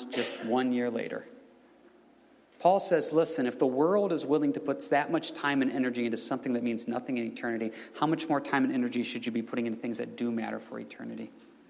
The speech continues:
Listen, enjoy the game, enjoy the fun of it. Just be careful. Be careful that we don't lose eternity in the midst of things, because what happens is this. In the midst of these games and conversations with people,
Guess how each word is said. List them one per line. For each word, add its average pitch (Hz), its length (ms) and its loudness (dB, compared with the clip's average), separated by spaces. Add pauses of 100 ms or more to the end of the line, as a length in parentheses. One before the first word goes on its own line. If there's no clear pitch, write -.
(760)
Listen, 170 260 0
enjoy 175 300 2
the 120 100 -4
game, 123 600 -2
enjoy 160 260 2
the 135 80 -2
fun 117 260 -2
of 117 120 -2
it. 123 120 2 (600)
Just - 240 -4
be - 80 -2
careful. - 440 -6 (960)
Be 160 80 4
careful 196 460 2
that 156 160 2
we 139 100 4
don't 160 400 4
lose 151 400 4
eternity 139 600 2
in 127 100 4
the 123 60 2
midst 127 440 2
of 123 100 0
things, - 360 0
because 131 280 0
what 131 140 2
happens 165 400 0
is 120 140 -2
this. 127 180 4 (240)
In 143 80 6
the 139 100 8
midst 165 400 4
of 143 100 2
these 127 220 2
games 180 680 4
and 135 120 4
conversations 151 960 2
with 131 180 2
people, 160 460 4